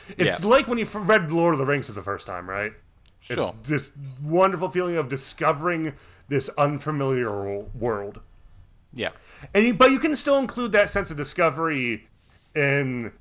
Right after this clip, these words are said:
Speaker 1: a game with experienced players. It's just gonna be a bit more difficult 'cause you're gonna need to go further afield
Speaker 2: <laughs>
Speaker 1: in the material you're looking at,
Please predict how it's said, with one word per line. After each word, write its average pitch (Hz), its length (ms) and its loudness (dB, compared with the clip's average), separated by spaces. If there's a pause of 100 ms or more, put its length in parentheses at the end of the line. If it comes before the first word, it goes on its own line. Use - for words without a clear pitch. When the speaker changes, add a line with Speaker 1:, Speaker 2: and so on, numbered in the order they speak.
(180)
Speaker 1:
a 139 80 -2
game 143 240 2
with 131 180 0
experienced 139 420 -6
players. 220 380 -4
It's 180 100 -10
just - 100 -10
gonna 214 120 -2
be 180 80 4
a 170 40 0
bit 170 140 0
more 147 140 -2
difficult 135 400 -2
'cause 113 140 -4
you're 113 100 -4
gonna 117 180 -2
need 117 160 -4
to 110 220 -2
go 110 220 0
further 113 360 -2
afield 107 540 -4
Speaker 2:
<laughs> - 920 -14
Speaker 1:
in 110 280 -2
the 110 40 -6
material 123 560 0
you're 117 140 -2
looking 185 300 0
at, 131 340 0